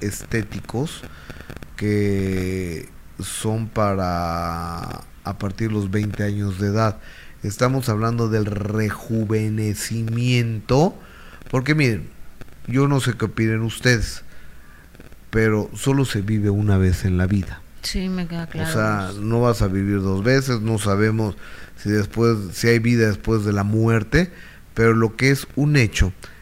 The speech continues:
Speaker 1: es que en este mundo en el que vivimos, el verse lo mejor posible es lo que todos queremos. Incluso el, ya lo decía William Shakespeare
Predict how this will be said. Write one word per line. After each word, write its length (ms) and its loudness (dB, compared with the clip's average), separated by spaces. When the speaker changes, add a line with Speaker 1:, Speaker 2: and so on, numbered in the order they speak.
Speaker 1:
es 240 -2
que 720 -2
en 200 -2
este 280 0
mundo 380 0
en 60 2
el 100 -2
que 120 -2
vivimos, 640 0
el 160 2
verse 640 2
lo 220 0
mejor 300 -2
posible 640 -4
es 160 -2
lo 140 -2
que 100 -4
todos 440 0
queremos. 540 -2
Incluso 880 0
el, 840 0
ya 200 0
lo 140 2
decía 220 0
William 320 2
Shakespeare 640 -2